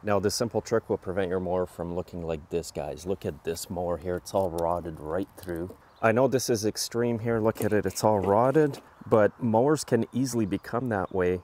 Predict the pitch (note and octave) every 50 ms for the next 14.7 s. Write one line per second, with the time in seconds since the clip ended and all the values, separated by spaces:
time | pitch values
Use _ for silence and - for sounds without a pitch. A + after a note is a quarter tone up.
0 | - - - - A2 A2+ - - - A2 G2+ E2 G2+ G2+ F2 - - G#2+ G2 F2+
1 | F2+ F2 F2 E2 F2+ F2 - - - - F2+ E2+ E2 D#2+ - - - C#2+ C2 C2
2 | - - _ _ _ _ - - - - _ - - - - - E3 E3 C#3 D#3+
3 | G3 - - A#3+ - A3+ G3 F3+ C#3+ B2+ C3 - - C#3+ C#3 - - C3 C3 C3
4 | B2 G#2+ - - B2 B2 C3 A#2 G#2 A2 A2+ A2+ G#2 - G#2+ A2+ C#3 F3 F#3 F3
5 | D#3 C#3 C3 B2+ G2 E2 G2 F#2+ G#2 C3 D#3 C#3 B2+ - - G#2 G#2 A2+ A#2+ A#2+
6 | - - - A2 A2+ A#2 G#2+ G#2 G2+ F#2+ F#2 F#2+ F#2+ - - - A2+ A2 A2+ A2+
7 | A2+ - - - F2+ F2+ F#2+ F2+ F2 F#2 G#2+ C#3 D#3+ D3+ C#3+ - - - G#2+ G2
8 | G2+ G2+ F#2 F2+ F#2 F2 - - - - B2+ D3+ E3+ E3 - - C#3+ C#3 B2+ G#2
9 | G2 G2+ - - A2+ G#2+ A2+ A2+ A2+ G#2 F2+ G2 A2+ E3 G3+ - - A#2+ A#2 G#2+
10 | - - - A2 A2 A2+ A2+ - - - - - - - - - - G#2 A#2+ C#3
11 | - - F3+ F3+ D#3+ B2+ G#2 - - - - - A#2+ B2 A#2+ - - - - A#2
12 | A#2 C#3 C#3 B2+ B2+ G2+ - A2 G#2+ A2 A2+ A2 - - - - - - - -
13 | - _ _ - - A2+ G#2 G#2 - - A#2 A2+ A2+ A2 G#2+ G#2+ A2 G#2+ - -
14 | C#3+ C3+ B2 A2+ E2+ C#2+ F2+ - - - - - -